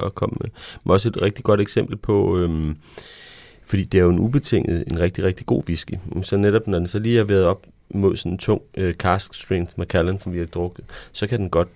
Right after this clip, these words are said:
øh, virke, i hvert fald på mig, en lille smule anonym lige efter. Men det er jo ikke, fordi det er en dårlig whisky. Den, det er bare lige, øh, når de bliver smagt lige op af hinanden. Øh, jeg kan også huske nogle gange, øh, hvor vi har haft nogle smagninger, hvor at, øh,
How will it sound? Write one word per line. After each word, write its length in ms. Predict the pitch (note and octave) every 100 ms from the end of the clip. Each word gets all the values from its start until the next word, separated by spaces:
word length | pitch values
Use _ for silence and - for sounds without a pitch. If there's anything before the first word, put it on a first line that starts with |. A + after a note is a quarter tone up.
| -
øh, 300 | E2+ D#2+ F2
virke, 220 | E2+ E2+ -
i 40 | -
hvert 180 | D2+
fald 140 | D2 D2+
på 120 | -
mig, 280 | D#2+ F#2 G#2+
en 100 | G2
lille 160 | A2 C3+
smule 320 | - G2+ -
anonym 320 | F2+ F2+ A2+ D3
lige 260 | B2+ D3+
efter. 240 | E2+ - E2+ -
Men 100 | F#2
det 60 | G2
er 20 |
jo 20 |
ikke, 120 | A#2
fordi 140 | - -
det 60 | G2+
er 40 |
en 60 | F#2
dårlig 340 | F#2 F#2 G2
whisky. 280 | G2+ B2 - G#2+ - - - -
Den, 120 | G2+
det 160 | G2 F2
er 60 | G2
bare 200 | F#2+ F#2+
lige, 360 | G2+ G2+ F#2+
øh, 80 | F2
når 120 | E2+
de 120 | F2+
bliver 200 | F2+ F2+
smagt 340 | E2+ E2+ F#2 A2+
lige 180 | C3 G2
op 120 | E2
af 100 | E2+
hinanden. 460 | F2 D#2 D#2 F2+ G2 -
Øh, 220 | F2+ F2+
jeg 80 | F2
kan 80 | F#2+
også 120 | -
huske 160 | G2+
nogle 120 | G2 F#2+
gange, 280 | G2+ F#2+
øh, 140 | F#2 F2+
hvor 160 | F2+
vi 80 | E2
har 80 | F2+
haft 180 | F2 -
nogle 120 | F2+
smagninger, 540 | - F2+ F#2 A2 F#2+
hvor 280 | F2+ E2+ -
at, 200 | E2+ -
øh, 260 | E2+ E2 D#2+